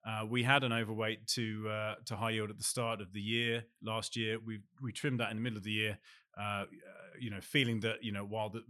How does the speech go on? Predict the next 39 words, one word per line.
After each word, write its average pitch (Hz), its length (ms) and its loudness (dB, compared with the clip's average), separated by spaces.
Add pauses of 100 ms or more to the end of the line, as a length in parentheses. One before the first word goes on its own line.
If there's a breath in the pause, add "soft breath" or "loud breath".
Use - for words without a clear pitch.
the, 110 180 -8
the, 110 260 -6
the 107 280 -6
overall 113 340 -4
spread 107 260 -4
was 101 120 -8
still 107 160 -4
fairly 113 340 0
attractive, 117 640 0 (360 soft breath)
uh, 107 240 -2
you 120 120 0
know, 107 100 0
they 117 160 2
are 113 260 4
the 107 300 -2
sort 110 220 -2
of 104 80 -4
lowest 117 320 0
credit 117 200 0
quality, 104 540 -6 (320 soft breath)
uh, 107 60 -6
part 117 180 -2
of 98 60 0
the 104 100 -8
fixed - 220 -8
income 107 220 -4
market. 107 360 -2
And 95 120 -8
so 104 140 -2
perhaps 110 380 -4
it's 101 160 -12
worth 104 300 -8
just - 180 -4
sort 101 120 -6
of, 95 120 -10 (420 soft breath)
uh, 101 140 -4 (440)
improving 120 500 2
the 113 80 2
overall 107 480 -2